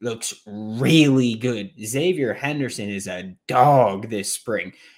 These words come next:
Xavier Henderson had three touchdowns in the second scrimmage.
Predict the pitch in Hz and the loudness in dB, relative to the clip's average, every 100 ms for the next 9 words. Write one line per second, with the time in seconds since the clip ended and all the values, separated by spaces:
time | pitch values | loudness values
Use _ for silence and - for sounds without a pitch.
0 | _ 113 131 185 156 117 104 175 175 - | _ -6 2 2 2 0 -2 -2 -2 -4
1 | 107 127 120 101 - - 104 175 202 160 | -6 -6 -8 -10 -16 -12 -4 -2 -2 -2
2 | - - 131 98 98 107 98 - 160 107 | -4 -4 -4 -4 -8 -10 -6 -4 -4 -6
3 | 101 - 165 95 | -10 -8 -8 -8